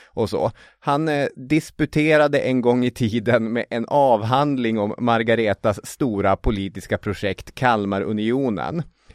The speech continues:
Som en skicklig historiker sprungen ur den weibulianska källkritiska skolan så har Lönnroth konstaterat att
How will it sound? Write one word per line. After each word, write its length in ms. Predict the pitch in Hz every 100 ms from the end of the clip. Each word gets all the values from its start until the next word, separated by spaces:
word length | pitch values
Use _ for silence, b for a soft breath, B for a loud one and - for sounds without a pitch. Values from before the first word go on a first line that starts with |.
| b b b b -
Som 140 | 170
en 80 | 185
skicklig 440 | 196 - 180 180
historiker 680 | 156 180 147 143 156 - 160
sprungen 800 | - - 160 165 143 123 147 147
ur 240 | 110 127 117
den 300 | 123 117 143
weibulianska 1120 | 123 131 123 127 131 127 123 123 - 117 - -
källkritiska 960 | - - 147 113 98 131 117 120 -
skolan 640 | 117 147 113 101 101 101 98
så 360 | - - 113 104 b b b b
har 360 | 120 104 104
Lönnroth 520 | 127 120 107 104 104 -
konstaterat 800 | 113 101 110 110 101 92 95
att 220 | 95 95